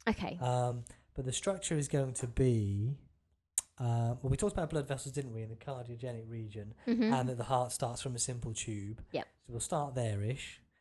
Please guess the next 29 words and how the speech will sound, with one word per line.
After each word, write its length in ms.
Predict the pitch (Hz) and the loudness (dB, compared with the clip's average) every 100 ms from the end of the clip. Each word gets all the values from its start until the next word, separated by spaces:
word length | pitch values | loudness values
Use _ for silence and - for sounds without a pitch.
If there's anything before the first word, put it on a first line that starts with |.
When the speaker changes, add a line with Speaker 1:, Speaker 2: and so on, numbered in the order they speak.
| _ | _
Speaker 2:
We'll 80 | - | -10
talk 200 | - 127 | -4 -2
about 180 | - 113 | 0 0
that 160 | 113 107 | -2 0
tube 400 | 160 185 190 185 | 2 2 0 -4
and 80 | 113 | -4
how 120 | 123 | -4
it 100 | 113 | 0
loops. 480 | 120 160 - - - - _ _ _ _ _ _ _ - | 2 2 0 -8 -14 -18 _ _ _ _ _ _ _ -8
And 220 | 131 127 | -4 0
then 1160 | 131 131 131 127 127 123 123 123 123 120 123 127 - _ _ | 4 4 4 4 2 0 0 -2 -2 -4 -6 -10 -14 _ _
we 80 | 139 | -2
need 120 | 143 | -2
to 60 | - | 0
talk 180 | 143 | -2
about 140 | - 131 | 0 -2
the 40 | |
coronary 460 | 123 156 147 139 139 | -2 0 2 2 0
vessels, 600 | 127 151 151 - 156 151 | -2 -2 -4 -4 -4 -6
probably, 640 | - 165 160 160 175 185 | -6 -4 -2 -2 -4 -2
the, 200 | 160 123 131 | -2 -4 -4
yeah, 100 | 123 | 2
the 40 | |
Speaker 1:
Yep. 80 | 208 | 2
Speaker 2:
coronary 240 | 143 135 127 | 4 2 0
arteries 480 | 127 120 127 123 127 | -2 -4 -4 0 2
Speaker 1:
Yeah, 60 | |
Speaker 2:
and, 80 | 190 | 4
Speaker 1:
yeah. 160 | 180 | 4